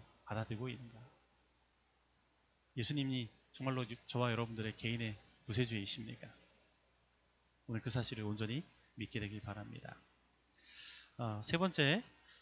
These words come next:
이후의 모든 시대를 통해 이 십자가에 대한 연구가 일어나기를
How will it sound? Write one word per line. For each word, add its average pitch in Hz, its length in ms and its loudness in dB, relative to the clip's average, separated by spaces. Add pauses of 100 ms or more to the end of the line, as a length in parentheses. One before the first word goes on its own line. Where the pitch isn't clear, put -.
이후의 170 280 10
모든 147 400 8
시대를 185 380 6
통해 165 400 8 (260)
이 143 120 6
십자가에 165 440 8
대한 139 320 6
연구가 117 380 4
일어나기를 110 580 2